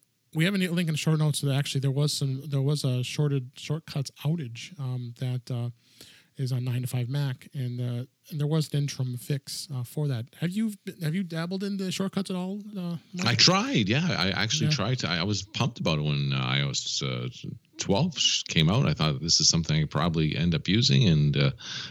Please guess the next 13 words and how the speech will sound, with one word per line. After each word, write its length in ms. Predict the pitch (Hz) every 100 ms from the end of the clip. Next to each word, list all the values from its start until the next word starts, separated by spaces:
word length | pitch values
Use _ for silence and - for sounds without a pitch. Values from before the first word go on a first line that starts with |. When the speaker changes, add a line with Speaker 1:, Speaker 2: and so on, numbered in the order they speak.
| - _ -
Speaker 2:
i-, 40 | 87
it's 340 | 85 90 90
just, 360 | - 107 - -
i-, 80 | 82
it's 320 | 78 92 -
like 180 | 107 107
Workflow. 480 | 110 113 - 64
It's 120 | 69 -
something 360 | 98 95 90
that, 420 | 80 76 71 -
uh, 240 | - 71 65
I 200 | 62 73
honestly, 580 | 65 78 87 - 85 80